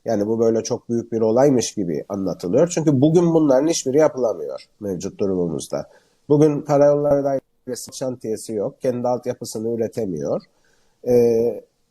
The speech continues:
kıt kanaat oradan buradan işte ihaleyle işte bekleyeceksiniz, e, özel üretim yapsın da size işleyebileceğiniz beş ton asfaltı versin de siz o beş ton asfaltı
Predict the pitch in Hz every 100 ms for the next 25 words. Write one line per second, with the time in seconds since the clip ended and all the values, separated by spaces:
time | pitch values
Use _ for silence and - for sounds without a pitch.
0 | _ - - 175 - - 156 135 120 139
1 | - 147 143 131 143 143 139 139 120 123
2 | 139 139 - - 139 147 139 131 127 131
3 | 139 131 120 131 147 143 110 - 139 139
4 | 139 127 120 131 120 - 131 131 127 127
5 | - - 120 117 - 127 135 135 131 117
6 | - 123 120 - - 143 127 117 170 -
7 | _ _ - - 131 139 143 143 - 139
8 | 139 147 147 139 135 123 139 131 147 139
9 | - 135 131 - 123 101 127 110 87 -
10 | 165 160 151 156 151 147 151 - 127 104
11 | 120 - 113 95 73 107 180 -